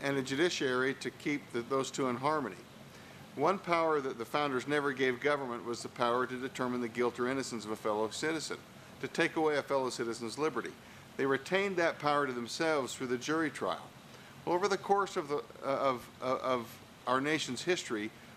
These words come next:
we have replaced the jury trial with the plea bargain. And today,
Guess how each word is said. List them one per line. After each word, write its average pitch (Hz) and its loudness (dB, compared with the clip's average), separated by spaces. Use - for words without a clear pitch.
we 147 2
have 147 4
replaced 185 2
the 160 -4
jury 156 0
trial 120 4
with 120 -2
the 160 -4
plea 214 0
bargain. 101 0
And 127 0
today, 151 4